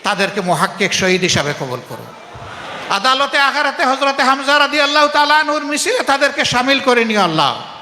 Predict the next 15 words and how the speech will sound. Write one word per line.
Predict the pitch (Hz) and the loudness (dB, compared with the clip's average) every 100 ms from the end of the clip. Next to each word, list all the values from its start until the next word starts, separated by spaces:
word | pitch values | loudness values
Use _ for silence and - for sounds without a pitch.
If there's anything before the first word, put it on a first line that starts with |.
| - - - - - - - 220 | -18 -16 -14 -14 -14 -16 -6 0
হে | |
রাব্বুল | 269 269 311 | 0 0 0
আলামিন, | 311 302 320 339 311 | 2 2 2 0 -2
জান্নাতের | 294 320 302 359 302 | -4 0 -2 0 -2
সিঁড়িতে | - 494 - 277 | -2 -4 0 0
আমাদের | 285 277 311 269 - - - - - - | 2 2 2 2 -4 -14 -18 -20 -12 -2
প্রিয় | 294 311 302 | 2 4 2
এই | |
সমস্ত | - 311 302 320 | 0 -2 -4 -4
দায়িত্বশীলদের | 285 277 277 285 240 262 285 | -2 -2 -2 -6 -6 -2 -2
সাথে | - 262 262 | -2 -2 0
আমাদের | 269 247 220 | 2 0 0
মুলাকাত | 233 226 247 233 226 | 2 0 2 -2 0
করিয়ে | 202 160 | -2 -2
দিও। | 135 117 | -4 -8